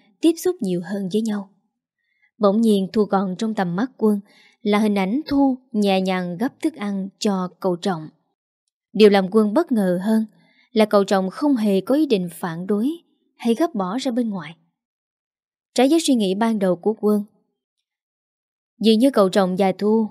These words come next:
mới là một đôi. Còn hành động của cậu Trọng đối với Nhi khi nãy chỉ là nhất thời.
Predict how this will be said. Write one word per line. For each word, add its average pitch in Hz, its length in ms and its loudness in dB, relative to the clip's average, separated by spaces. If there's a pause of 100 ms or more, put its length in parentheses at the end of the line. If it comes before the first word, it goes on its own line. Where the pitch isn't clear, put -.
mới 233 200 2
là 226 120 0
một 175 300 -4
đôi. 202 240 0 (600)
Còn 220 140 4
hành 208 180 -2
động 185 240 0
của 240 100 2
cậu 196 220 0
Trọng 175 340 -2
đối 190 180 0
với 262 80 2
Nhi 208 300 0
khi 196 80 -2
nãy 185 380 -4 (220)
chỉ 262 140 0
là 233 140 2
nhất 311 280 -4
thời. 180 380 -6